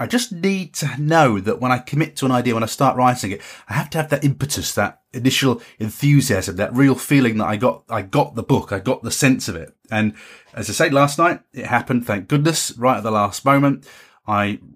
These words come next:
uh, what I'm doing now, and I really like this, is I've, I've used the novel, uh, Factory to plot out my characters and my location. Really enthusiastic about the location, uh, in this book. It, it's, it's interesting, actually. Location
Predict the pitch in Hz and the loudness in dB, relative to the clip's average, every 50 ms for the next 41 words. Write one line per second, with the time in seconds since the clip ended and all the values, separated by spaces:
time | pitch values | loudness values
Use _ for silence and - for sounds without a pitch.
0 | _ _ - 98 117 101 104 123 117 107 107 104 143 151 151 135 127 135 135 135 | _ _ -10 -10 -8 -4 -2 0 0 0 0 2 2 4 4 4 4 4 4 2
1 | 135 131 - 107 98 101 117 139 123 120 120 120 123 - 117 123 120 - - 117 | 2 0 -2 -4 -4 -2 -2 0 0 2 2 2 2 0 -2 -6 -6 -6 -6 -4
2 | 120 110 110 107 - - 117 101 98 120 117 113 - 110 120 147 151 135 151 147 | -4 -2 -2 -2 -4 -4 -6 -4 -2 -4 -4 -4 -4 -2 0 0 2 2 2 2
3 | 139 - - _ _ - - 113 107 101 95 - - 139 127 120 - - - 135 | 2 0 -4 _ _ -6 -4 -2 -2 -2 -2 -2 -2 -2 -2 -2 -8 -2 0 0
4 | 127 120 120 _ _ _ _ _ _ _ _ _ _ _ _ - _ - - - | 0 0 -4 _ _ _ _ _ _ _ _ _ _ _ _ -20 _ -12 -12 -10
5 | - - 120 110 - 110 101 104 90 95 - - - 127 123 120 - - - 123 | 0 0 0 2 2 -2 -2 -2 -4 -8 -12 -4 0 0 0 0 0 -4 -2 -2
6 | 117 120 - - - - - - - - 107 104 107 104 101 92 - - 107 95 | -2 -2 -4 -12 -20 -20 -20 -20 -12 -4 0 2 2 2 0 -2 -4 -4 -4 -2
7 | 95 95 90 87 - - 123 117 113 - - - 113 131 143 131 123 113 107 - | -2 -2 -4 -4 -2 0 0 0 0 -2 -6 -2 2 4 4 6 4 2 0 0
8 | 135 123 113 - 123 123 120 - - 120 117 - 104 113 107 - 107 107 104 104 | -2 -2 0 2 0 0 0 0 -4 -4 -4 -2 0 -2 -2 0 0 0 -2 -2
9 | 104 - - 117 110 - - 123 110 104 - - - - - _ _ - 107 104 | -2 0 -2 -2 -2 0 -2 -2 -2 -2 -4 -10 -20 -20 -20 _ _ -2 -2 -2
10 | - - 113 104 104 107 104 - - - - 120 117 - 120 - - 92 104 123 | -2 -2 -4 -4 -2 -2 -2 -4 -4 -4 -2 -4 -2 0 -4 -4 -4 -8 -12 -12
11 | - - 131 - - - 127 151 165 147 165 143 - - 120 104 - - 120 120 | -8 -8 -6 -6 -6 -2 -2 0 2 2 2 2 2 2 -2 -2 -2 -2 0 2
12 | 131 151 156 151 - - 160 156 147 143 - - 104 85 82 - | 2 2 2 0 -2 0 2 2 2 0 -2 -2 -2 -4 -4 -10